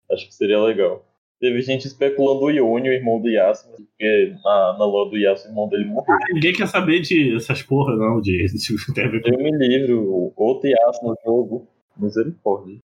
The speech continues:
Speaker 2: Esse finalzinho pode ser considerado considerações finais?
Speaker 1: Acho que sim.
Speaker 2: Já fez jabá do seu Instagram, quer fazer mais algum jabá?
Speaker 1: Ah, não. Eu acho que só assim.
Speaker 2: Então, galerinha, é tudo por hoje. Continue aí, conheça os outros podcasts,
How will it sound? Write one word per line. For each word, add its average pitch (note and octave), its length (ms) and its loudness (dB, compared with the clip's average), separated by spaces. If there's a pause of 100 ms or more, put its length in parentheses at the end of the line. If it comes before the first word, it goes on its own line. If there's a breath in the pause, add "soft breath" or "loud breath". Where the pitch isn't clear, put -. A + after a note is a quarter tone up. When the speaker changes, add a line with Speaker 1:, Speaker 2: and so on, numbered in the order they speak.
(140)
Speaker 2:
Esse - 100 -6
finalzinho D3 360 0
pode C3+ 180 -2
ser C3 100 -4
considerado A#2+ 640 -2
considerações G#2+ 600 -2
finais? D#3+ 540 -6 (300)
Speaker 1:
Acho D#4+ 180 -2
que F#4 100 2
sim. F3 380 -4 (360)
Speaker 2:
Já E3 220 0
fez D3 180 0
jabá C3 280 0
do C3+ 100 -8
seu D3 100 0
Instagram, D#3 460 -2
quer C#3 180 -4
fazer C3 180 -4
mais B2 200 0
algum A#2+ 200 -2
jabá? A#2+ 440 -2 (340)
Speaker 1:
Ah, G3+ 220 2
não. C4+ 480 2 (300)
Eu F3+ 220 4
acho - 160 -12
que A3 120 2 (360)
só F#3 200 0
assim. G#3 220 -10 (460)
Speaker 2:
Então, D#3 380 2
galerinha, E3+ 920 2 (360)
é A2 140 0
tudo E3+ 320 -2
por D3 160 2
hoje. D3+ 560 0 (360)
Continue C#3 500 0
aí, D3+ 260 4
conheça D3 380 0
os C3+ 80 0
outros E3+ 220 -2
podcasts, D3 600 0